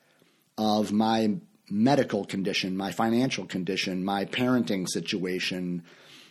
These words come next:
the size of my body, how tall, how short, how much money I have. What, I mean, whatever, right? I'm at the effect of that. There, there's something sort of comforting, blaming it on that.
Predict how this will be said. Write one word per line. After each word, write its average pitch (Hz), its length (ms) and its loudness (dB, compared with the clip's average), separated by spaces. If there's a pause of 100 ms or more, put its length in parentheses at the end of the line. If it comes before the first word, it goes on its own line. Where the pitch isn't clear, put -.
(200)
the 113 80 0
size 110 500 2
of 113 140 0
my 117 200 4
body, 107 540 2
how 90 300 -4
tall, 101 500 0
how 90 200 -4
short, 107 440 0
how 104 60 -2
much 101 240 -4
money 117 280 2
I 87 140 -2
have. 87 300 -6
What, 139 160 4
I 170 80 6
mean, 185 160 4
whatever, 247 340 4
right? 107 340 2 (2000)
I'm 120 100 -2
at 139 200 2
the 202 100 8
effect 240 340 6
of 82 140 -2
that. - 280 -12 (260)
There, 240 120 4
there's 247 320 6
something 311 360 4
sort 247 200 6
of 240 80 4
comforting, 143 580 2
blaming 160 440 6
it 123 80 4
on 90 220 0
that. - 280 -12